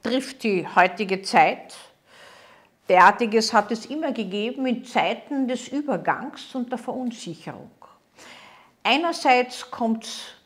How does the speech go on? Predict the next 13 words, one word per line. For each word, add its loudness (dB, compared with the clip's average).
dazu, -4
dass 0
Menschen -2
konträre 0
Meinungen -2
zu -10
Vorkommnissen -6
haben, -8
wie -6
zum -4
Beispiel -4
jetzt -10
zur -2